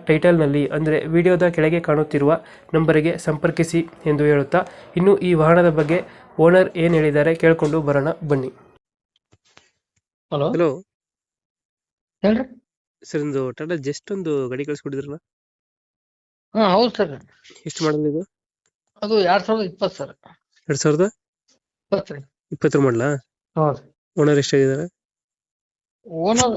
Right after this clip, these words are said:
Speaker 2: ಸೆಕೆಂಡ್ ಓನರ್ ಸರ್.
Speaker 1: ಈ ಗಾಡಿದು ಡಾಕ್ಯುಮೆಂಟ್ಸ್ ಎಲ್ಲ ರನ್ನಿಂಗ್ ಇದೆಯಾ?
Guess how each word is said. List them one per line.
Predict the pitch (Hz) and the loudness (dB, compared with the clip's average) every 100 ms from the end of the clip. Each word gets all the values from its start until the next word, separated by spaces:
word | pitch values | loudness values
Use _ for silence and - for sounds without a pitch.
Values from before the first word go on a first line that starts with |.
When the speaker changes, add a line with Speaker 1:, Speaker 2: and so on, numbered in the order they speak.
| 180 165 | -4 -4
Speaker 2:
ಸೆಕೆಂಡ್ | 175 214 196 | -4 -2 -2
ಓನರ್ | 151 127 | -2 -6
ಸರ್. | 127 - _ _ - - _ _ _ _ 170 | -12 -20 _ _ -20 -20 _ _ _ _ 0
Speaker 1:
ಈ | 151 | 2
ಗಾಡಿದು | 151 156 | 2 2
ಡಾಕ್ಯುಮೆಂಟ್ಸ್ | 160 147 160 156 | 2 2 2 2
ಎಲ್ಲ | 147 | 0
ರನ್ನಿಂಗ್ | 143 143 | 2 0
ಇದೆಯಾ? | 139 | -2